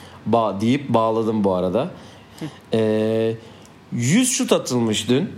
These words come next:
E, Houston takımı yüz şut atmış. Bunun kırk sekizi üçlük,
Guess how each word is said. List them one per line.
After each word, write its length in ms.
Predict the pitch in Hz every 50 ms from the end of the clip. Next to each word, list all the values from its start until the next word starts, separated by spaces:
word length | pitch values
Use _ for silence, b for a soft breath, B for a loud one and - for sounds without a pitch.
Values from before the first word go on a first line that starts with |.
| - - -
E, 200 | 104 104 104 123
Houston 280 | 135 139 131 - 139 127
takımı 340 | 127 127 123 147 156 160 156
yüz 240 | 143 147 175 160
şut 200 | - - 135 -
atmış. 460 | 101 92 - - 120 151 180 - - - - B B B B B B B B B -
Bunun 420 | 131 131 156 190 202 208 226 254 - - - - - - - - - - - - - - - - -
kırk 260 | - - 190 185 185
sekizi 500 | - - 202 185 190 - 196 165 175 202
üçlük, 640 | - 156 139 135 - - 160 208 196 - - -